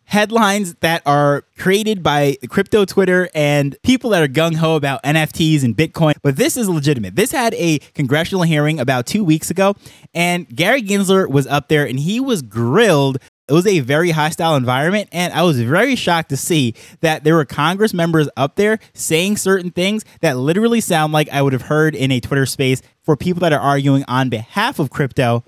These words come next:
and saying that all the regulatory tape within the United States is only going to be a detriment to the advancement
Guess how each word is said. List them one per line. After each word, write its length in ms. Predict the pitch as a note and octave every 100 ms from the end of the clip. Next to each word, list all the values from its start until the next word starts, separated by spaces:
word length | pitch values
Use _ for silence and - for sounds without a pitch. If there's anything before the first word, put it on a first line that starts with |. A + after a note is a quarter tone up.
| _ _
and 140 | E3+ E3
saying 240 | F#3 F3+
that 140 | E3+ -
all 200 | D3+ D#3
the 80 |
regulatory 720 | C3 C#3+ D3 - D3+ D3 C#3+ -
tape 280 | - A#3 F#3+
within 220 | E3 E3
the 60 |
United 340 | D#3+ D#3 D3 B2+
States 320 | F3 F#3+ -
is 140 | D3 -
only 240 | F3+ G3+
going 200 | F3 E3+
to 60 | D3+
be 120 | D3+
a 20 |
detriment 480 | C3+ C#3+ D3 D3 C3+
to 200 | - D3
the 120 | C#3+
advancement 580 | A#2 B2+ C3 C3 C#3